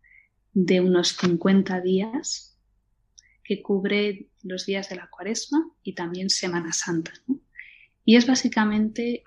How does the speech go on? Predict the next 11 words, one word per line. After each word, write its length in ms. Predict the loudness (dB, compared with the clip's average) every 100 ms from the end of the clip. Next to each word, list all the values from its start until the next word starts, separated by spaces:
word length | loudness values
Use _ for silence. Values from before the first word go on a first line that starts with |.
| -8
eh, 460 | -4 -4 -4 -8 -4
todos 320 | -2 -2 -4
los 220 | -6 -2
días 520 | 0 0 -2 -10 -16 _ _ _ _ _ _ _ _ _ _
conectarse 1000 | -12 -8 -8 -6 -4 -2 -2 -2 0 -2 -6
en 160 | -6
directo 440 | -2 -2 -2 -2 0
desde 280 | -2 -4
diferentes 560 | -8 -6 -6 -6 -8 -8
lugares 380 | -8 -6 -4 -2
santos, 760 | 0 0 0 -4 -6 -10 _